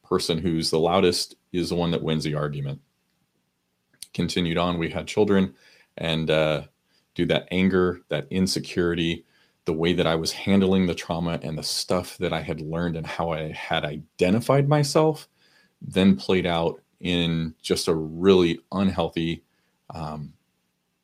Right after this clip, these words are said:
really pathetic way as a dad. And it wasn't until I stopped asked for help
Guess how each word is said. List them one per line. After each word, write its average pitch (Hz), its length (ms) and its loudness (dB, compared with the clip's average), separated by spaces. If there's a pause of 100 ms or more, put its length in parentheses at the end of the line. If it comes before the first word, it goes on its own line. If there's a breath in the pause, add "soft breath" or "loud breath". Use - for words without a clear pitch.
(800)
really 104 320 4
pathetic 82 640 0
way 76 440 -2 (320)
as 78 180 -6
a 71 80 -4
dad. 73 580 -2 (140)
And 85 100 -8
it 82 120 -4
wasn't 90 580 0
until 82 720 -2
I 78 300 -4
stopped - 720 -4 (260)
asked 85 300 -6
for 196 160 2
help 73 400 -4